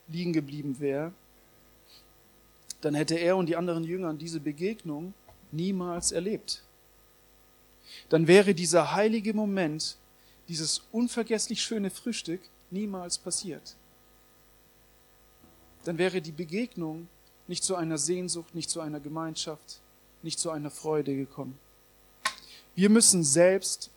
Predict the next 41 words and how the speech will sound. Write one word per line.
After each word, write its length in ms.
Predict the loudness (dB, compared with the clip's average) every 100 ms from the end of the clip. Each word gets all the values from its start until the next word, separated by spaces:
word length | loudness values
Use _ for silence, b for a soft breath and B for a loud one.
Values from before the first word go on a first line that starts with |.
| _ -20 -14 -6
aktiv 580 | -6 -4 -6 -6 -6 -2
sein 440 | -2 -2 -6 -10
und 140 | -8
Gottes 420 | -6 -6 -2 -2 0
Nähe 340 | 0 0 0
suchen. 480 | -2 -4 -4 -8 -12 _ _ _ _ B B B
Und 100 | 4
zwar 200 | 8 8
dort 320 | 10 8 8
suchen, 400 | 2 0 0 0
wo 120 | 4
er 160 | 4 4
uns 160 | 0 -2
aber 200 | -2 -4
auch 160 | -6
gesagt 500 | -4 0 0 -2 -6
hat, 240 | -8 -8 -14 -8
dass 160 | -2 -2
er 80 | -4
vorausgehen 880 | -10 -6 -2 0 0 -2 -4 -6 -8
wird. 360 | -10 -10 -14 -16 _ _ _ _ _ _ _ -20 -20 _ _
Dass 220 | -2 0 0
wir 80 |
ihn 160 | -2 -2
dort 260 | 0 0 -2
auch 200 | -4 -4
antreffen 680 | -4 -4 -8 -8 -8 -6
werden. 460 | -2 -2 -2 -6 -12 -18 -20 -20 -20 -20 B B B
Gute 300 | 4 4 6
und 160 | 4 4
heilige 320 | 0 0 -2
Momente 640 | 0 2 2 2 0 0
wirst 180 | 0 -2
du 60 | -2
mit 160 | -6
Jesus 340 | -4 -4 -4 -6
nicht 240 | -6 -6
in 120 | -6
der 80 | -4
Sünde 300 | -4 -6 -8
finden. 420 | -10 -12 -14 -18